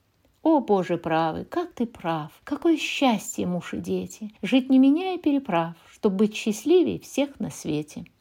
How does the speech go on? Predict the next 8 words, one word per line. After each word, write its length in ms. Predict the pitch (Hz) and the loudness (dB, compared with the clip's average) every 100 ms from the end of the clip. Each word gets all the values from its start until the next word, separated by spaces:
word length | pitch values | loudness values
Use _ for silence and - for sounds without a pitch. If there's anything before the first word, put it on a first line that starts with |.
| _ | _
Самоний. 640 | - 277 226 165 151 151 - _ _ _ _ _ | -2 2 4 2 -2 -6 -12 _ _ _ _ _
Но 260 | 339 349 339 | -6 -2 2
переправа 640 | 285 240 214 202 180 170 | 4 4 6 6 6 6
изменила 480 | 170 208 269 339 302 | 4 4 4 2 0
привычному 580 | 285 277 262 - 240 240 | 2 4 2 2 4 6
режиму 460 | 233 214 226 233 | 4 4 2 2
и 240 | - 330 359 | 2 2 2
поменялась. 1040 | 277 262 220 170 214 - - 175 - | 2 2 2 0 -4 -4 -6 -8 -12